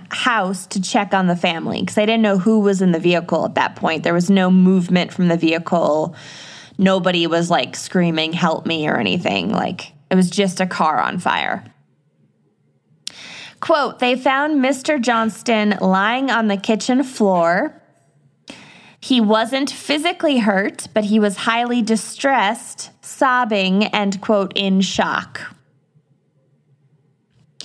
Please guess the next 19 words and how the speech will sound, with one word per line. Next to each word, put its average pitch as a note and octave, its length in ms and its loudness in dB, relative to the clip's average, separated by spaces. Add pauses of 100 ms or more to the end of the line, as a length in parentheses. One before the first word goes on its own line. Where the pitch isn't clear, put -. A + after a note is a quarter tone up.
(340)
He B3 160 0
said B3+ 300 0
that A3+ 180 0
he C#4+ 200 -2
and F4+ 120 -2
Susie B3+ 440 -2
had A#3 160 0
been G#3+ 180 4
driving A3+ 420 2
on D4+ 140 0
their D#4 160 0
farm. G#3+ 600 0 (120)
Somehow, A3 1080 -2
the G3+ 180 0
vehicle A3+ 520 2
crashed A3 640 -2
into B3+ 240 2
the B3 140 2
tree G3 680 0